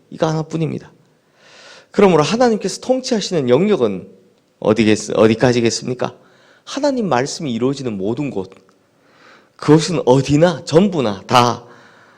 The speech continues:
하나님의 통치가 이루어지는 하나님의 나라다라는 겁니다. 아, 그런데 성도님들, 하나님께서는요, 구약 시대에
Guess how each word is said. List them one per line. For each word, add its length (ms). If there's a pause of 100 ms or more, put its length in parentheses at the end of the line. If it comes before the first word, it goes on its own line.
(380)
하나님의 600
통치가 480
이루어지는 500
하나님의 460
나라다라는 600
겁니다. 360 (1600)
아, 220
그런데 260
성도님들, 560 (240)
하나님께서는요, 1040 (640)
구약 380
시대에 680